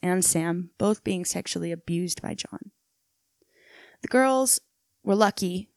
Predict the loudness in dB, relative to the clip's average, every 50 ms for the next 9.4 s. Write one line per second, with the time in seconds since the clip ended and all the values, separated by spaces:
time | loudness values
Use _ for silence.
0 | _ -6 -4 -4 -4 -4 -4 -4 -2 -2 -2 -2 -2 -2 0 0 2 0 2 2
1 | 2 0 2 2 0 -2 0 0 0 0 0 0 -2 -2 -2 -2 -2 0 0 0
2 | 0 -2 -4 -6 -2 2 2 2 2 0 -4 -4 -4 -4 -6 _ -10 -12 -12 -12
3 | -12 -16 -20 _ _ _ _ _ _ _ _ _ _ _ _ _ -2 0 2 2
4 | 4 2 2 0 0 2 2 2 2 2 0 -2 -2 0 0 0 0 2 2 2
5 | 2 2 2 2 0 0 0 -2 0 0 2 2 2 0 0 -2 -4 -6 _ -20
6 | -20 -20 -20 _ _ _ _ _ _ -6 -2 0 2 2 2 2 2 0 0 0
7 | 2 0 0 2 2 4 4 4 2 0 -2 -4 -8 _ _ -12 -8 -6 -6 -6
8 | -6 -8 -8 -6 -6 -4 -6 -6 -6 -6 -6 -6 -8 -8 -6 -4 -4 -4 -4 -6
9 | -6 -6 -4 -4 -4 -4 -6